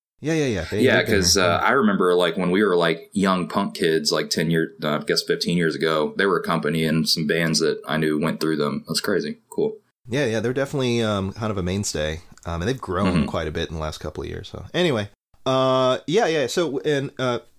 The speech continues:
Speaker 1: with C two E two, uh, that kind of got me into the whole, uh, mode of tabling. And we were, we were in kind of this other area that wasn't exactly Artist Alley. It was more kind of in the area where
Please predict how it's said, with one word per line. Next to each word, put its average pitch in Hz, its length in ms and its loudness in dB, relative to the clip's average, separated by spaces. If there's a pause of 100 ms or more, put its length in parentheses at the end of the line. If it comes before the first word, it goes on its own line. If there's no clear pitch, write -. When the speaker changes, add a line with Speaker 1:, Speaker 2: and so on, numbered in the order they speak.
(300)
Speaker 1:
with 139 160 0
C 185 160 -2
two 165 140 -2
E 147 100 0
two, 135 480 2
uh, 107 100 0
that 113 180 -2
kind 123 220 -2
of 110 340 -6
got 110 260 -2
me 107 400 -2
into 110 240 -4
the 107 80 -4
whole, 107 640 0 (420)
uh, 104 360 -2 (560)
mode 113 640 0
of 107 80 -4
tabling. 135 640 -2 (400)
And 104 320 -2
we 127 120 0
were, 139 400 0
we 160 140 0
were 202 100 2
in 185 240 0
kind 156 240 0
of 139 60 0
this 127 160 -2
other 127 240 0
area 139 320 0
that 98 140 -2
wasn't 110 260 -2
exactly 98 380 -2
Artist 98 360 -2
Alley. 92 320 0
It 113 40 0
was 110 160 -2
more 120 240 -2
kind 117 200 -2
of 107 60 -4
in 101 80 -2
the 104 140 -2
area 104 280 0
where 92 380 -2